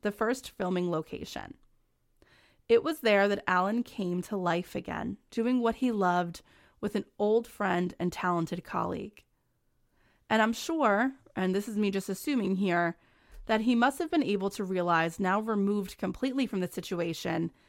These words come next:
how maybe ridiculous his time at the monastery with the Samaritans was.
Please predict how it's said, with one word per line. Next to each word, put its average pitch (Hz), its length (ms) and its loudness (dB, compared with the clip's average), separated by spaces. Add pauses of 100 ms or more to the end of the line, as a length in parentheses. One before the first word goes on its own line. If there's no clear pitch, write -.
(300)
how 240 680 2 (960)
maybe 302 400 4
ridiculous 196 720 -2
his 180 180 -6
time 180 500 -2 (200)
at 180 140 -4
the 208 80 -2
monastery 190 640 0
with 175 120 -6
the 165 60 -8
Samaritans 170 720 -4
was. - 500 -6